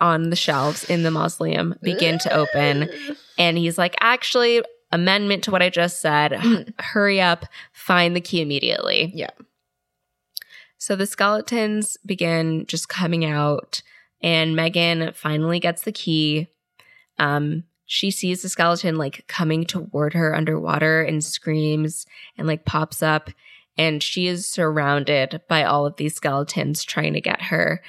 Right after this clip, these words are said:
Speaker 1: But Jim reaches down and he's like, "Grab my hand."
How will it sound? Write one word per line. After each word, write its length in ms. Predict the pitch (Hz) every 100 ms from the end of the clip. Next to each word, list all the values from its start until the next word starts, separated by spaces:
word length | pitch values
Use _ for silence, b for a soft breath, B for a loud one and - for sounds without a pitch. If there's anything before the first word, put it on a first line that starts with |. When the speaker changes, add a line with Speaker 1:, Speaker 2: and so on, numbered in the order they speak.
| B B -
Speaker 1:
But 140 | 151
Jim 300 | - 175 175
reaches 340 | 175 175 202 -
down 540 | 185 170 175 175 180 -
and 160 | 160 160
he's 180 | 180 -
like, 140 | -
"Grab 240 | 214 202
my 160 | 202 202
hand." 560 | 214 202 180 165 165